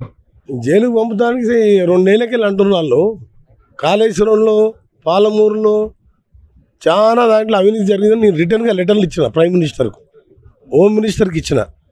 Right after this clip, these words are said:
ఎంక్వైరీ చేస్తే ఒక్క నిమిషం లోపటేయచ్చు. ఆ ప్రాజెక్టులో జరిగిన దోపిడీ ఎందుకు వేస్తలేరు? ఇదంతా ఏందంటే, నువ్వు తిట్టినట్టు, నువ్వు తిట్టినట్టు చేయి, నీకు ఆ ఏడ్చినట్టు చేస్తా అన్నట్టు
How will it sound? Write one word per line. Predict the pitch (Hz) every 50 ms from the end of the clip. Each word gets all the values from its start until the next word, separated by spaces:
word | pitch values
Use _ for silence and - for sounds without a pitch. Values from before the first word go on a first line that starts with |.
| _ _ _ _ _ _ _ -
ఎంక్వైరీ | 147 196 214 220 254 247 233 226 214
చేస్తే | 220 226 202 240
ఒక్క | 214 196
నిమిషం | 214 208 214 196 220 233 226
లోపటేయచ్చు. | 196 196 196 202 190 190 180 160 127 113 - 120 - - - - - - - _ - _ _ - - - _ _ _ - - _ _ _ _ _ - -
ఆ | 139 151
ప్రాజెక్టులో | 139 117 147 180 196 214 220 208 220
జరిగిన | 202 180 185 185 196 185
దోపిడీ | 165 135 151 180 180 165 170 131 104 - - - - - - - - - - _ _ - - - - _ -
ఎందుకు | 156 208 226 202 233
వేస్తలేరు? | 220 185 185 220 214 214 214 220 220 214 - - - - - - - _ - - - - _ _ _ _ _ -
ఇదంతా | 151 147 131 - 143 165 170 226 220
ఏందంటే, | 208 180 180 196 202 202 190 170 165 196 214 254 269 - _ _ _ _ - - _ - _ - - -
నువ్వు | 170 175 151
తిట్టినట్టు, | 156 180 175 208 208 214 214 196 190 247 - -
నువ్వు | 175 180 160
తిట్టినట్టు | 170 175 175 202 208 220 208 202
చేయి, | 202 208 202 220
నీకు | 226 233 226 208 208 196 190
ఆ | 185 180 180
ఏడ్చినట్టు | 175 180 190 190 185 202 208 196 180
చేస్తా | 190 190 180 160 - 180
అన్నట్టు | 175 180 180 170 165 208 233 269